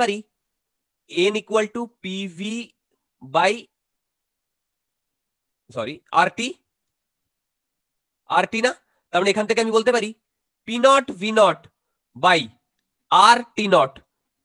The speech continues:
equal to P F V F by আর টি এফ, এটা বলতে পারি? বলো, বলতে পারি?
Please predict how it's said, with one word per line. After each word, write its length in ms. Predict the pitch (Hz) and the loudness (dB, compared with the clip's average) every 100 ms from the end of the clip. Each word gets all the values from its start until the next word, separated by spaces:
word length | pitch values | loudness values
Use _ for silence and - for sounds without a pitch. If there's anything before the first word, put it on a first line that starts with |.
| 156 | -6
equal 260 | 170 185 170 | 4 4 4
to 80 | 147 120 _ _ _ _ _ | -4 -8 _ _ _ _ _
P 120 | 180 202 220 | -2 4 6
F 100 | 233 - - _ _ - 120 | 4 0 -18 _ _ -16 -4
V 120 | 175 190 202 | 2 6 6
F 100 | 202 - _ _ _ 120 | 2 -4 _ _ _ 2
by 140 | 151 160 - 160 | 4 4 6 6
আর 100 | 175 185 | 6 4
টি 100 | 185 175 190 | 0 2 2
এফ, 80 | - - | 0 0
এটা 100 | 156 170 | 4 4
বলতে 160 | 185 220 | 4 2
পারি? 140 | 165 117 _ _ _ _ _ _ _ _ _ _ _ _ _ _ _ _ _ _ _ _ _ _ _ _ _ _ _ _ 131 | 2 -2 _ _ _ _ _ _ _ _ _ _ _ _ _ _ _ _ _ _ _ _ _ _ _ _ _ _ _ _ 4
বলো, 140 | 180 147 | 6 6
বলতে 160 | 156 202 | 4 6
পারি? 140 | 226 | 4